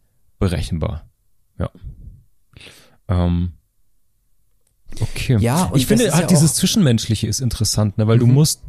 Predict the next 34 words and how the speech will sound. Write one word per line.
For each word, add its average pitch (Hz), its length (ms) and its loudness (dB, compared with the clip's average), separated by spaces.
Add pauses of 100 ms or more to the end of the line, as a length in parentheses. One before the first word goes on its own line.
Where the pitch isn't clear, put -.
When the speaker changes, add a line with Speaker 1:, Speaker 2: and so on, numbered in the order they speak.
(140)
Speaker 1:
dich - 220 0
gegenüber 127 460 0
einem 123 140 0
verpassten 123 580 -2
Zug, - 440 -4 (920)
kannst 135 220 0
du 127 40 -4
dich - 300 -8 (320)
ärgern, 147 460 2 (600)
äh, 107 200 0
da 113 80 2
gibt 123 180 -6
es - 100 -6
aber 123 120 2
sonst 120 220 0
nichts, 143 180 0
aber 127 140 -2
gerade 127 360 0
im 151 100 4
Restaurant 120 840 2 (280)
oder 127 240 2
mit 131 240 0
eben 117 200 2
Menschen, 120 320 2
Speaker 2:
Mhm. 139 40 2
Speaker 1:
die 127 80 2
du 120 100 0
triffst, - 600 -4 (640)
ähm, 113 460 0
hast 113 300 -2
du 127 80 2
halt 120 160 0
diesen 123 180 0
direkten 113 540 -2